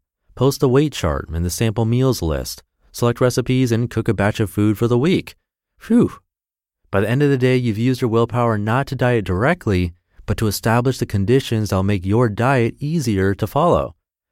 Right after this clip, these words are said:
When you wake up the next morning, you'll find your environment dramatically changed in accordance with your plan. Your fridge will be stocked with plenty of pre-cooked, healthy food for you to eat.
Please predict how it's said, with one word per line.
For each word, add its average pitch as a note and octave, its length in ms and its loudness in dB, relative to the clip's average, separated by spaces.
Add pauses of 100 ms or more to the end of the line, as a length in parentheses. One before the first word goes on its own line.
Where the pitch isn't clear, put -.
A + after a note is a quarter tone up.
When F2+ 140 0
you F2 80 2
wake B2 180 2
up C#3 80 -2
the C3+ 80 0
next C3+ 240 -2
morning, C3 400 -2 (180)
you'll G#2+ 100 -4
find B2 280 2
your C3 80 4
environment A#2 480 0
dramatically G#2 680 0
changed G#2+ 520 -2
in F2+ 60 0
accordance G2+ 460 0
with G#2 140 -2
your G2 100 2
plan. A2+ 560 -2 (340)
Your G#2+ 120 0
fridge B2+ 360 2
will A2+ 80 0
be F#2 120 -4
stocked G2+ 340 -2
with G2 140 -4
plenty A#2+ 260 -2
of G2 120 -4
pre-cooked, B2 480 -2
healthy C#3+ 420 -2
food D3 280 0
for G2 120 -4
you E2 120 -2
to D2 60 -4
eat. D2 240 -6